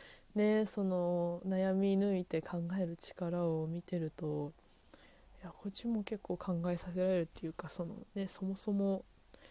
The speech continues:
私たちがなや-、私が悩んでることを、なぜ悩んでいるのかみたいな、すごい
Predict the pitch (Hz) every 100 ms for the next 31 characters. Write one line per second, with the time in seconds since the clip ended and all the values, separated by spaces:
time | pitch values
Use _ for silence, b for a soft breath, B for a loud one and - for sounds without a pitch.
0 | B _ - - 180 - 196 190 165 165
1 | 165 170 - 185 - 226 214 160 185 196
2 | 175 165 - - 165 160 - - _ -
3 | _ _ - - - - 196 196 247 196
4 | 165 170 180 175 - 220 202 - - 170
5 | 175 165 160 - 175